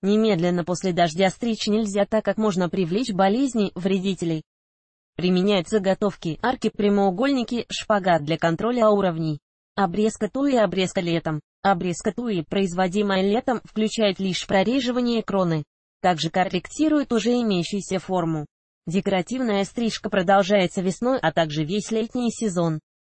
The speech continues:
Молодую зелень периодически удаляют. После процедуры следует обильно полить растения.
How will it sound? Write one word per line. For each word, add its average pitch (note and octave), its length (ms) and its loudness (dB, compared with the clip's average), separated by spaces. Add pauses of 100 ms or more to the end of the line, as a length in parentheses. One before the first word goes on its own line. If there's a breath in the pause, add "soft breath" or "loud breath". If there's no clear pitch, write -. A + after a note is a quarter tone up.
Молодую G3+ 420 4
зелень F#3 360 2
периодически E3+ 680 -2
удаляют. E3+ 600 2 (260)
После G#3 380 0
процедуры G#3 560 -2
следует A#3+ 480 -2
обильно G#3+ 480 0
полить F#3+ 340 0
растения. F3 720 -2